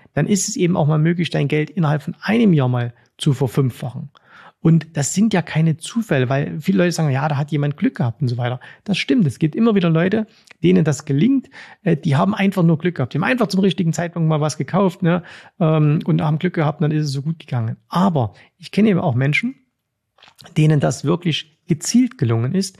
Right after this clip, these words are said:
weil sich einfach intensiv damit beschäftigt haben. Und du kannst es immer sehr, sehr leicht herausfinden, ob jemand Glück hat oder nicht, indem du ihn mal fragst, „Warum hast du damals investiert?“ Und die meisten Leute sind ja ehrlich und sagen dann, „Ja, pf, war halt eine gute Gelegenheit, du startest eine gute Aktie.“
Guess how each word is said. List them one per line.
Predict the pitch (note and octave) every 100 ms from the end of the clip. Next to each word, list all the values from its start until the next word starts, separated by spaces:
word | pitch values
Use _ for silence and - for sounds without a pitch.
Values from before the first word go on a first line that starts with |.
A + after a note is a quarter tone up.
| - -
weil | C#3 C3+ G#3
sich | G3 -
einfach | F3 E3 E3+
intensiv | F#3 E3+ D3+ E3+ E3
damit | E3 E3
beschäftigt | E3+ G3+ G3 B2+ -
haben. | A2+ C3+
Und | C3+
du | B2+
kannst | - A3 G#3+ F#3+
es | E3
immer | A3 F#3 D#3+ - - - _ _
sehr, | C3 C#3+ A3
sehr | F#3+ E3
leicht | D3 F3+ -
herausfinden, | C3 C#3+ G3+ F3+ F3+
ob | D3
jemand | D3+ B2+
Glück | - G#3+ E3+
hat | D#3+
oder | D3+
nicht, | B2+ G3 G#3+ - - - -
indem | D3+ D#3 F#3+
du | G3+
ihn |
mal | E3 D#3
fragst, | E3+ D#3 F3
„Warum | E3 D3+
hast | -
du | D#3+
damals | D#3 D3+ F#3+
investiert?“ | D3+ - - D3+ - _ _ _ _ _
Und | C#3
die |
meisten | C3 D3
Leute | C#3+ B2+
sind | C3
ja | C3
ehrlich | C#3 E3+ C#3+
und | B2
sagen | C3
dann, | A#2+
„Ja, | A2+ C#3+
pf, | - B2+ - _ _
war | C3+
halt | C3+
eine | C#3+ B2+
gute | C3+
Gelegenheit, | B2 C3+ D#3 C3
du |
startest | G#2+ - -
eine | C3
gute | A#2+ - C#3+
Aktie.“ | - -